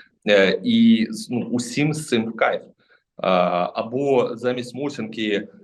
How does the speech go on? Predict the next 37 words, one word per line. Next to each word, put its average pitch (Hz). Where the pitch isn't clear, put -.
е, 95
збирати, 120
розбирати 110
там 90
арку, 226
да, 98
Р 92
п'ятнадцять, 92
ну, 127
тому 113
що 113
ми 110
ж 110
так 101
чи 110
інакше 104
переходимо 98
на 101
натівський 95
зразок. 151
Натівський -
зразок — 180
це, 104
ну, 95
о-, 92
оцей 113
там, 87
е, 87
калібр, 170
оцей 101
тип 98
гвинтівки, 117
ну, 104
сімейство 117
гвинтівок, -
окей, -
карабінів. 104